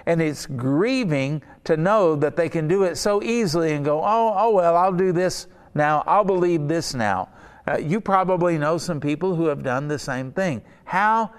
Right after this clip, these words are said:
in the world? And it is breaking Paul's heart because it's not right, it's not good, and it is, uh, not something that, uh, assures you of their salvation. It makes you question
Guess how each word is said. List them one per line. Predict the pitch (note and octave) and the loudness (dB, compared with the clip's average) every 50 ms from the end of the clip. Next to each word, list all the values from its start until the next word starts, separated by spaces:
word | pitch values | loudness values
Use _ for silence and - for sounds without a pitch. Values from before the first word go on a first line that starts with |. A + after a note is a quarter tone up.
| - - - | -18 -10 -4
in | - F#3+ G3 G3 F#3+ F#3 E3+ | -2 0 0 0 0 0 0
the | F3 | 0
world? | E3 D#3 E3+ F#3+ G#3 G3+ F#3 E3 D#3 D#3 | 0 2 2 2 4 4 4 2 2 0
And | D#3 D#3 E3+ | 0 0 0
it | E3+ D3+ | 0 0
is | C#3+ C3+ A#2 G#2 | 0 -2 -2 -4
breaking | A2+ A2+ A2 C#3 F3 G#3+ B3 A#3+ G3+ - A#3+ A#3+ A#3+ A3+ - - - - - - | -6 -4 -2 0 2 2 0 0 -2 -4 -4 -4 -4 -4 -8 -10 -14 -20 -18 -8
Paul's | - - E3+ F3+ F3+ F#3 F3+ F3+ E3+ - - - - - - - - | -2 0 2 4 4 4 4 2 0 -2 -8 -14 -18 -20 -20 -20 -12
heart | - - F3+ G3 F3+ C3+ A#2 - - - - | -6 0 2 2 4 2 2 0 -2 -4 -6
because | C#3+ C#3 - D#3+ C#3+ C#3 B2 A2 | -6 -4 -2 -2 -2 -2 0 -2
it's | C3+ B2 - - | -4 -6 -6 -6
not | C3 C3+ D3+ F3+ G#3 - G3+ F#3 | -4 0 0 2 0 0 0 2
right, | F#3 F#3 F3+ D#3+ D3+ C#3+ | 2 4 4 2 2 0
it's | D3+ C#3+ - - | -2 -4 -6 -6
not | C#3+ D3 D3+ E3+ F#3 A3 D#3 | -4 -2 -2 -2 -2 -4 -4
good, | C3 E3 G3+ F#3+ D#3+ C#3 C#3 C#3 C3+ - - - - - - - - | 0 2 2 4 4 4 2 0 -2 -6 -10 -16 -20 -20 -16 -8 -2
and | C#3+ C#3+ C#3 C#3 | -2 0 0 0
it | C#3 C3 B2 | 0 0 0
is, | C3 B2+ B2 B2 A2 - - C#3+ | 2 2 2 0 -2 -2 -2 -2
uh, | B2 A#2+ A#2+ | 0 0 0
not | A#2 A#2+ C3+ D#3 F#3 F#3 F3 - | 0 0 0 0 0 0 0 -2
something | - F3 D#3+ D#3 C#3+ - D#3 D3 D3 C#3+ C#3+ C3 | -2 -2 -2 -2 -4 -4 -4 -4 -4 -4 -4 -2
that, | C3+ B2+ B2+ B2+ - - - - - - - - - - - - - - | 0 0 0 0 -2 -6 -16 -20 -20 -20 -20 -20 -20 -20 -20 -18 -10 -4
uh, | A#2+ B2+ C3 C3 C3 - - | -2 0 0 0 0 -2 -2
assures | - D3+ - - - - G3 G#3 G#3+ G#3 F3+ C#3+ A#2 | -2 -2 0 0 0 0 2 4 4 4 2 2 0
you | D3+ D#3+ D3+ D3+ | 0 2 2 2
of | D3 C#3+ C3+ | 0 0 0
their | D3 C#3 C3 | -2 -2 -2
salvation. | - - D3 B2+ B2+ B2 C3 D#3+ G3+ G3+ - - C3 B2 | -2 -2 -2 0 0 0 0 0 -2 -2 -4 -6 -6 -6
It | C3 - | -6 -4
makes | - D#3+ D3+ - - | -4 -4 -4 -4 -6
you | D3 B2 | -8 -8
question | - - - A#3+ B3+ - - - - C3 A#2+ C3+ C#3+ | -6 -4 -2 -2 -2 -2 -4 -8 -6 -4 -4 -4 -6